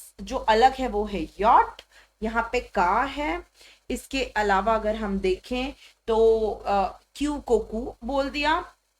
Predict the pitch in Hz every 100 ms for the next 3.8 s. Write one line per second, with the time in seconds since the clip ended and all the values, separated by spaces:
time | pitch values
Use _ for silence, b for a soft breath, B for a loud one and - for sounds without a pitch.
0 | - 226 - 233 220 - 190 214 269 269
1 | 247 262 277 269 214 202 190 - 247 -
2 | B B B _ - - - 202 156 160
3 | 160 147 147 151 120 - -